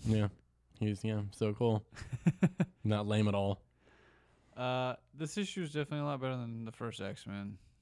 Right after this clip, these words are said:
Speaker 1: Oh, yeah, for sure. For sure.
Speaker 2: Uh,
Speaker 1: All right, so now let's
Speaker 2: this was
Speaker 1: talk
Speaker 2: the
Speaker 1: about
Speaker 2: one
Speaker 1: Marauders.
Speaker 2: with the, okay, yeah.
Speaker 1: <laughs>
Speaker 2: This was the one with the islands meeting, right?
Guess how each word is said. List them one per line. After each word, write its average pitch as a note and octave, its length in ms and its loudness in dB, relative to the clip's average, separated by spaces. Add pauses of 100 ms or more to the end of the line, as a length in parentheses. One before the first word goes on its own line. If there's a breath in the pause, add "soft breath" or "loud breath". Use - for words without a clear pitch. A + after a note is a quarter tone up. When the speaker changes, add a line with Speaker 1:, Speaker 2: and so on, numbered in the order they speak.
(140)
Speaker 1:
Oh, C#3+ 100 10
yeah, G2 180 4
for G2+ 160 -4
sure. - 260 -8 (120)
For G2 180 -2
sure. D#2+ 180 -6
Speaker 2:
Uh, - 1700 -8
Speaker 1:
All A2+ 60 8
right, G2+ 120 0
so G#2+ 300 2
now B2+ 140 2
let's B2 60 0
Speaker 2:
this A#3+ 60 4
was - 0 -
Speaker 1:
talk C3+ 80 4
Speaker 2:
the C#3 80 6
Speaker 1:
about C#3 80 10
Speaker 2:
one C#3 80 12
Speaker 1:
Marauders. C#3 340 8 (240)
Speaker 2:
with C#3 160 0
the, A#2+ 60 -2
okay, G2+ 180 -4
yeah. - 460 10 (100)
Speaker 1:
<laughs> - 60 2 (400)
Speaker 2:
This E3 120 2
was G3+ 200 0
the G3 100 2
one F3+ 120 2
with D#3+ 100 -4
the C3 60 0
islands A#2 360 0
meeting, G2+ 280 -2
right? A#2 220 -4